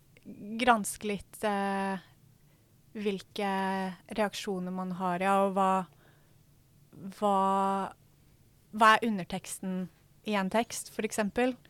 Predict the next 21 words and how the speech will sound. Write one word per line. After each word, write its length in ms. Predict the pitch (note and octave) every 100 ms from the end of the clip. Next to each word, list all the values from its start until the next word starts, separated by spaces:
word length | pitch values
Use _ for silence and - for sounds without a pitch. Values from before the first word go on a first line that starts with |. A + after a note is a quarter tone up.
| _ - _ -
Det 80 | A#3
er 80 | G#3+
jo 60 |
et 100 | G3
sånt 140 | G#3 G3
spørsmål 460 | - F#3+ G3 F#3 F#3
man 260 | F#3 F#3
stiller 280 | - G#3 F3+
seg 280 | F#3 F3+ F3+ _ -
som 420 | - G3 F3+ F3+ _ _ - _ _ _ -
leser, 500 | A3 G3+ - G#3 A3+ - _ _ _
og, 520 | A3+ G#3 G3+ G3+ G3+ G3+ - _ _ _ _ -
og 220 | A3 G3+ -
kanskje 260 | - G3 G3+
særlig 420 | G#3 F#3 F3+ F3+ -
når 80 | G#3
man 120 | F#3+
skal 240 | F#3 - F3+
respondere 680 | F#3 G3+ F#3+ F3+ E3+ E3+ E3+ _ _ _ _ _ _ _ _
på 120 | -
teksten, 720 | F#3 F#3+ - - F#3 F3 F3